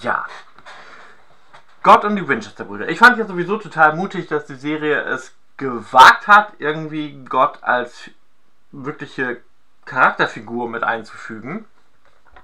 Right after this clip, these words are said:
Hatte erst, äh, am Anfang, als das,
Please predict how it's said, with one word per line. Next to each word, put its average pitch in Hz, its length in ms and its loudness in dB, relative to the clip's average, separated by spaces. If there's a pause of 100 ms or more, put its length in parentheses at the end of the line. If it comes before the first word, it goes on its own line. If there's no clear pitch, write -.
(840)
Hatte 135 220 0
erst, - 420 2
äh, 156 100 6
am 135 140 8
Anfang, 147 480 6
als 120 340 2
das, - 400 -10